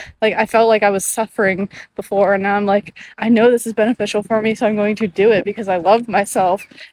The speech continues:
and I wanna give myself that self-love," because self-love and gratitude are the two closest things to source.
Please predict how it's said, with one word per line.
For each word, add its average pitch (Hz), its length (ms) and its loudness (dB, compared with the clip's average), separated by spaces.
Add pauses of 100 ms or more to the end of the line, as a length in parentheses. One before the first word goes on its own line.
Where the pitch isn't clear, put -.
and 208 100 -4
I 196 60 0
wanna 226 260 0
give 208 160 -4
myself 208 380 -4
that 196 180 -6
self-love," 196 460 2
because - 200 -8
self-love 247 600 2 (280)
and 233 120 -6
gratitude 262 480 -2
are 208 100 -4
the 202 80 -12
two 247 260 -4
closest 220 440 -10
things 226 300 -4
to - 40 -14
source. 208 320 -2